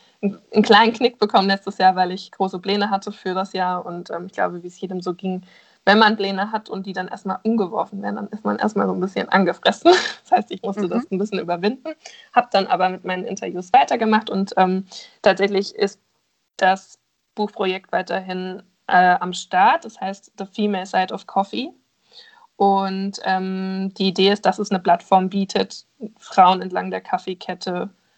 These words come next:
Speaker 1: ähm, vorzustellen und zu treffen und ihre Geschichten zu erfahren und, ähm, einfach mal zu horchen. Nummer eins,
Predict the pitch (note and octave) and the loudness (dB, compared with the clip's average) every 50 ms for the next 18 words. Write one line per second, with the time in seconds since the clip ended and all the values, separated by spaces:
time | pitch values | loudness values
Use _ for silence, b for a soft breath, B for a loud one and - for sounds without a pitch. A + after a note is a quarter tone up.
0 | _ _ _ _ _ - F#3+ F3+ F3 F3+ F3+ F3 F3 F3+ - - E3+ E3 - - | _ _ _ _ _ 2 4 4 4 4 2 -4 -6 -6 0 0 0 0 0 -6
1 | F3+ - - - F3+ F3+ F3+ F3+ F#3 - F3+ - - - F#3+ F#3 - G3 F#3 - | -10 -8 -6 -6 -4 -4 -4 -6 -6 -6 -8 -8 2 2 2 4 4 -2 -4 -4
2 | - E3+ F#3 F#3 F3+ - - _ - G#3+ A3+ A3+ A3 F#3+ F#3 - F#3 F#3 - - | -2 -4 -4 -4 -6 -8 -12 _ 4 4 4 6 4 0 0 0 -2 -2 0 -2
3 | G3 G3+ - F#3+ F#3+ F#3 F#3 - F#3 F3+ F#3 F#3+ G3 G#3+ G#3+ G#3+ - F#3+ F#3 F#3 | -2 0 2 4 4 4 4 4 2 4 4 4 4 2 0 -2 -4 -4 -4 -4
4 | F#3+ F#3+ - - - - - F#3+ F#3 F#3 F#3 F#3 F#3 F#3 F#3+ F#3+ G3+ - - _ | -4 -4 -6 -8 -10 -6 -2 0 0 0 0 -2 -4 -6 -6 -6 -8 -8 -10 _
5 | _ _ - G3+ G3+ G#3+ G3+ G#3+ G#3 G3 G3 G3 - G3 - - G#3+ A#3 A3+ - | _ _ 0 2 2 2 0 2 2 0 0 0 -4 -4 2 4 4 4 4 2
6 | G#3+ G3 F#3+ G3 - _ _ _ _ _ _ _ _ _ _ _ _ _ _ _ | -4 -4 -4 -6 -12 _ _ _ _ _ _ _ _ _ _ _ _ _ _ _
7 | _ _ _ - G#3+ G3+ G3 F3+ - F3+ F#3 F#3+ G3+ G#3 - _ | _ _ _ 2 4 6 6 6 4 2 -2 -4 -6 -8 -12 _